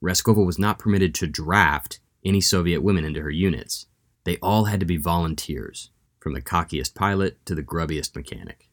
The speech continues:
She found them in spades at the Soviet Union's numerous flying clubs,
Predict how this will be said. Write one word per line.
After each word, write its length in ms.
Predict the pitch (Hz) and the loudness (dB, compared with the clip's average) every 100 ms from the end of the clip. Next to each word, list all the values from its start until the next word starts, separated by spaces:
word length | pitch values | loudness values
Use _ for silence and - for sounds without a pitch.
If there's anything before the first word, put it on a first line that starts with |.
| _ _ _ _ | _ _ _ _
She 180 | - 117 | 4 4
found 300 | 131 151 160 | 6 4 6
them 80 | |
in 80 | 123 | 6
spades 680 | 110 - 90 71 50 - - | 6 2 0 -2 -4 -8 -8
at 100 | - | -8
the 60 | - | -4
Soviet 400 | - 92 87 80 | 0 0 0 0
Union's 340 | 87 85 76 | 0 0 -2
numerous 460 | 82 98 104 98 90 | 2 4 4 4 0
flying 520 | - 95 90 85 78 | -2 -2 0 0 -2
clubs, 480 | - 60 - - - | -8 -12 -14 -16 -18